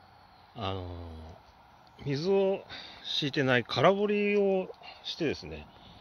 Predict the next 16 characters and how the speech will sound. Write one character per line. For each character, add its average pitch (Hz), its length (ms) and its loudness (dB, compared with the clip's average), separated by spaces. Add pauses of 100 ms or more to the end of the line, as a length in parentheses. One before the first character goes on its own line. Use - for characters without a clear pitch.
(560)
あ 131 60 -6 (120)
の、 104 520 -4
こ 139 100 -2
こ - 160 -16
か 196 100 6
ら 180 640 6 (320)
九 208 240 2
十 202 140 2
度 160 100 6
に 95 140 0
敵 156 240 -2
が 180 120 6
こ 165 440 4
う、 156 80 4
い - 20 -6
っ 147 40 -6